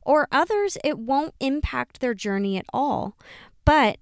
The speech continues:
there can be this very easy scapegoat type mentality. Then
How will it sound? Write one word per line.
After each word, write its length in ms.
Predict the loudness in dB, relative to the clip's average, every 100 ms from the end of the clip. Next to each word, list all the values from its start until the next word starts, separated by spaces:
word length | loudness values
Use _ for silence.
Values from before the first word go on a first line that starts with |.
| -4
there 180 | -4
can 200 | -2 -2
be 120 | -2 -2
this 220 | -4 -6
very 600 | -8 -2 0 0 0 -4 -8
easy 920 | -6 -4 -2 -4 -4 -2 -2 -2 -4 -12 -12
scapegoat 920 | -10 -8 -2 0 0 -2 -2 -2 -2 _ _ _
type 400 | -8 -6 -6 -8 -16 -8
mentality. 880 | -6 -6 -6 -8 -6 -8 -10 -14 -16 _ _ -20 -20 -20 -4
Then 500 | 2 4 4 4